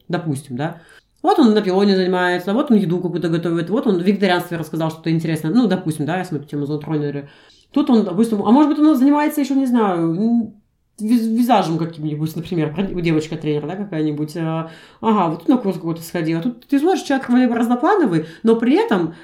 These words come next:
а, спортивное превалирует немножко, что ты видишь, ага, всё-таки это спортивный человек". Потому что очень странно, когда ты человек-тренер, а в его аккаунте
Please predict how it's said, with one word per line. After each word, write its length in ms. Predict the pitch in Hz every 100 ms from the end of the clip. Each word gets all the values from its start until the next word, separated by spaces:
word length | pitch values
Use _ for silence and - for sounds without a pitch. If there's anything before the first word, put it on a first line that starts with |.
| -
а, 320 | - 202 196
спортивное 520 | - - 220 262 349 240
превалирует 680 | 190 214 240 165 139 123 -
немножко, 380 | 170 175 165 160
что 140 | 151 - -
ты 80 |
видишь, 240 | 247 185 156
ага, 220 | 190 165
всё-таки 440 | 147 220 175 165 160
это 680 | 165 180 170 156 143 139 -
спортивный 460 | - 202 - 165 165
человек". 480 | 220 226 247 247 - - -
Потому 60 | -
что 100 | 233
очень 160 | 233
странно, 340 | 294 247 180 151
когда 180 | 151 156
ты 100 | -
человек-тренер, 760 | 180 165 - 349 453 156 - - _ _ _
а 180 | 185 190
в 180 | 185 202
его 600 | 202 208 202 190 190 -
аккаунте 1200 | 190 254 349 320 - 180 170 170 170 170 165 -